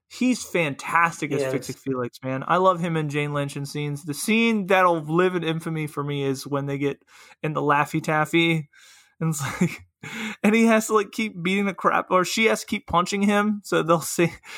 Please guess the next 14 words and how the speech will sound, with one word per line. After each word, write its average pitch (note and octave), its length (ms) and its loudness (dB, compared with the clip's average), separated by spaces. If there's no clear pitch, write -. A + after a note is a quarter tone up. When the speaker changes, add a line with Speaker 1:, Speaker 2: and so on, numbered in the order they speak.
Speaker 1:
so F#3+ 160 2
this F3 140 2
Laffy D#3+ 420 2
will D#3+ 140 2
come E3 240 0
down E3 480 0
and E3 100 0
he F3+ 60 0
keeps F#3+ 260 -2
fixing F3 400 0
his F3 220 0
face. E3 400 0
She - 200 -6
just, F3+ 240 -2